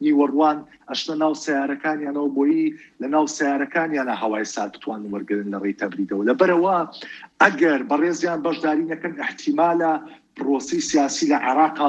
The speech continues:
بوەستێ و هەڵبژاردنەکان دواکەوێت. بەڵام ئەگەر ئەوەش بڕیاری کۆتایی بێت، لەوانەیە کاردانەوەکانی دوای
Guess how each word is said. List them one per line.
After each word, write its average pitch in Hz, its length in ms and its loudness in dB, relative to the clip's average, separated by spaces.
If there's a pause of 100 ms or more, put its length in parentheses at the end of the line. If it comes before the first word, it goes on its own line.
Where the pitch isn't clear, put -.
بوەستێ 151 500 4
و 151 220 4
هەڵبژاردنەکان 127 920 2
دواکەوێت. 104 600 4
بەڵام 151 340 4 (520)
ئەگەر 170 340 2 (560)
ئەوەش 175 280 -2 (100)
بڕیاری 160 560 0
کۆتایی 156 480 -2
بێت، 190 240 0
لەوانەیە 151 540 0 (120)
کاردانەوەکانی 143 1160 0
دوای 139 240 4